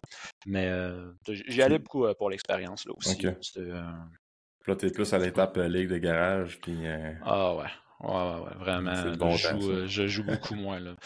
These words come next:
Speaker 1: J'avais beaucoup
Speaker 2: Ouais.
Speaker 1: moins de temps aussi dernièrement, là. Ben,
Speaker 2: Ouais.
Speaker 1: encore depuis, euh, là, les dernières années, euh, énormément
Speaker 2: Mhm.
Speaker 1: moins de temps, là. Je priorise beaucoup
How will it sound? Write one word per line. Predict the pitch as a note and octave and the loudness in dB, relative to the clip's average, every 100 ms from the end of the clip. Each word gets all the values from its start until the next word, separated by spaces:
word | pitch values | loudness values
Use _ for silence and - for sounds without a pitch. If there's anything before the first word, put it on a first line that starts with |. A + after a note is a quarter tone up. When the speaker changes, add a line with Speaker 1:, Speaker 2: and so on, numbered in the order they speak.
| - - | -14 0
Speaker 1:
J'avais | A#2+ B2 | 4 4
beaucoup | C3+ C#3+ | 2 2
Speaker 2:
Ouais. | D3 | 4
Speaker 1:
moins | C#3 B2+ | 4 2
de | |
temps | - C#3 | 4 4
aussi | C3 - | 4 2
dernièrement, | B2+ A#2+ A#2 A2 A2 A#2+ | 4 4 6 4 4 0
là. | C#3 C#3+ C#3+ | 0 -2 0
Ben, | G2+ | 4
Speaker 2:
Ouais. | F#2 | 4
Speaker 1:
encore | F2+ G2+ F#2+ | 2 -2 -2
depuis, | F#2+ - A2 G#2+ | -2 -4 -4 0
euh, | F#2+ F#2 F#2 F#2 F#2 F#2 | 0 0 -4 -4 -4 0
là, | G2 G2+ | 4 4
les | G2+ G2 | 4 2
dernières | G2 G2+ G2 | 0 0 -4
années, | F#2 G2 G#2 G2 | -4 -4 -2 -2
euh, | F#2 G2+ G2+ | -2 -4 -6
énormément | - G2 G2 G2 F#2+ | -4 0 0 2 2
Speaker 2:
Mhm. | |
Speaker 1:
moins | F#2+ | 0
de | F#2 - | -4 -4
temps, | A#2 | -2
là. | B2+ - - - - | -2 -8 -14 -14 -8
Je | - | -4
priorise | - C3 B2 B2+ B2 | 4 6 8 6 2
beaucoup | C3 C#3 - C#3+ C3+ C3+ | 2 2 2 2 2 0